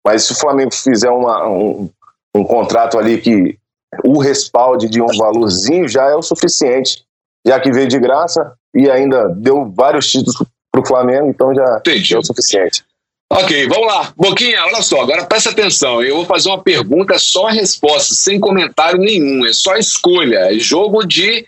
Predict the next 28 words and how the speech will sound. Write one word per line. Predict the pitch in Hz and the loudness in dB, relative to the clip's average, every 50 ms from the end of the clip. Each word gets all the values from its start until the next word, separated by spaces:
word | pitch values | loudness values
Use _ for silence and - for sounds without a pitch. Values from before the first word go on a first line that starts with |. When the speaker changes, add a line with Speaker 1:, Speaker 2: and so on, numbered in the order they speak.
| - _ _ _ - | -16 _ _ _ -4
Speaker 2:
de | 233 - 220 | -2 -2 0
escolha, | 226 - - - 208 185 165 135 107 95 - | 0 -2 0 0 0 0 0 0 -2 -2 -2
tá | - 104 - | -2 -2 0
bom? | 147 202 240 247 233 226 - _ _ _ _ | 0 0 0 -2 -4 -8 -14 _ _ _ _
Mas | - 127 127 | -2 -2 0
tem | 165 196 | 0 0
que | 190 | 0
ser | - 269 262 | -2 -2 -2
rápido, | 220 185 185 165 147 - - 113 - - | -2 -2 -2 -2 -4 -4 -4 -2 -2 0
sem | - - 202 226 202 | 0 0 0 0 0
pensar. | 240 240 233 202 - - 135 104 80 - - _ _ _ _ _ - | 0 0 0 0 0 0 -2 -2 -2 -4 -6 _ _ _ _ _ -2
Você | - 196 208 202 220 247 | 0 0 2 0 0 0
escolhe, | 240 214 - - 202 185 165 147 120 101 90 90 - _ - | -2 -2 -2 -2 0 0 0 0 -2 -4 -6 -10 -10 _ 0
é, | 139 127 127 127 123 131 120 - 139 143 | 0 0 2 0 0 -2 -2 0 0 0
é | 147 | 0
numa | 165 170 175 165 | 0 0 -2 -2
situação | - 202 180 - 180 160 147 - - 160 175 190 | -2 -2 -2 0 0 0 0 -2 -2 -2 -2 -2
de | 185 170 156 | -2 -4 -4
ter | - - 165 165 151 | -2 -2 0 0 2
um | 160 202 254 | 0 2 2
ou | 269 262 247 220 180 160 160 | 0 2 2 0 0 0 0
outro | 185 208 208 - 214 185 | -2 -2 -2 -2 -4 -2
pra, | 190 202 190 196 196 196 190 190 | 0 0 0 2 0 -2 -4 -2
pra, | - 165 165 165 160 160 | 0 0 0 2 0 0
pra | 160 160 156 | -2 -2 0
poder | 151 151 143 143 147 147 - - - - - - - _ _ _ _ _ - | 0 -2 0 0 0 0 0 0 0 -2 -4 -8 -14 _ _ _ _ _ -2
escalar, | - 120 - - 190 156 135 110 95 82 78 - _ _ _ _ _ _ | -2 0 0 0 0 0 0 0 -2 -2 -4 -8 _ _ _ _ _ _
entendeu? | - - - 160 226 254 254 254 | -6 -2 -2 0 0 -2 -2 -4